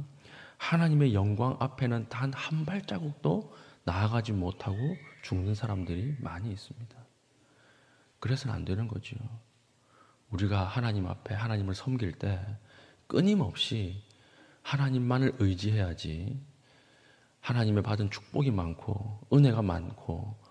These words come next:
우리의 직분이 높아졌다고 해서 그것을 의지하고 내 욕심으로 나아갔다라고는 오늘날 우리도 하나님 앞에 우사와 같은 삶을 살아갈 수밖에 없다라고 하는 거죠.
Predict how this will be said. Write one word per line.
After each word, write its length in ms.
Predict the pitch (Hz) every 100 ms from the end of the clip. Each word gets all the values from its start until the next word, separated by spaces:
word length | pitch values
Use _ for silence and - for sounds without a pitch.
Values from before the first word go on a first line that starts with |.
| _
우리의 560 | 98 101 120 107 95 -
직분이 420 | 143 - 147 147
높아졌다고 640 | 117 - 110 101 98 95
해서 640 | 101 113 - 87 95 107 110 - - - -
그것을 540 | - 107 127 175 160 143
의지하고 680 | 101 98 107 113 107 107 101
내 160 | 90 92
욕심으로 500 | 117 - - 120 104
나아갔다라고는 1000 | 82 85 85 - 73 92 95 90 113 156 - - - - _
오늘날 440 | 165 180 160 143 139
우리도 680 | 127 101 170 143 107 143 180 - - - _
하나님 420 | - 127 117 101
앞에 340 | 95 - 113 110 -
우사와 520 | 139 - 151 139 107
같은 340 | 104 101 -
삶을 500 | 113 - - 90 117 151 - -
살아갈 400 | - 127 107 98
수밖에 520 | - - - - 123 147 - -
없다라고 560 | - - - 123 -
하는 180 | - -
거죠. 260 | - -